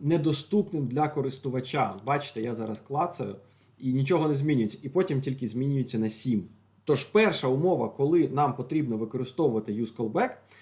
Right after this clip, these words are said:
це рендер компоненту, куди ви передаєте use callback, має займати відносно багато часу. Наприклад, час, відведений на три кадри, тобто приблизно п'ятдесят мілісекунд, плюс-мінус.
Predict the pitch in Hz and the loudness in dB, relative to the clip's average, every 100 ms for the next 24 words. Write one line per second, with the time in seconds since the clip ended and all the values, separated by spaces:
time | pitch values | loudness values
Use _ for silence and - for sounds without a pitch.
0 | - - 185 127 - - 131 175 226 190 | -16 -4 0 0 -2 -6 0 2 2 0
1 | 143 160 156 170 131 104 98 110 - - | -2 -4 -2 0 2 0 -2 -4 -4 -16
2 | _ - 170 131 220 190 143 - 135 135 | _ 0 0 4 6 6 4 2 2 4
3 | 156 165 120 123 135 - 104 139 202 127 | 4 2 0 -4 -6 -6 -4 0 0 0
4 | 120 170 202 135 123 156 - 151 113 117 | -2 2 2 2 0 0 0 -4 -6 -4
5 | 175 175 139 117 123 135 135 123 - 113 | -4 -4 -6 -4 -2 -2 -4 -12 -6 -6
6 | - _ - - 143 151 139 180 190 196 | -8 _ -20 -10 -4 -4 -2 4 6 6
7 | 226 240 - 170 185 202 139 139 123 165 | 2 -2 -2 2 2 2 -2 -4 -2 -2
8 | 175 165 143 131 131 151 143 - 135 110 | 0 0 0 -2 -4 -6 -4 2 4 4
9 | 110 208 190 151 147 180 180 139 143 135 | 0 -2 -4 -4 0 2 2 0 -2 -2
10 | 151 135 131 120 - - 127 101 - _ | -2 -2 -2 -4 -6 -4 -2 -4 -8 _
11 | 160 156 139 120 101 | 0 2 2 0 0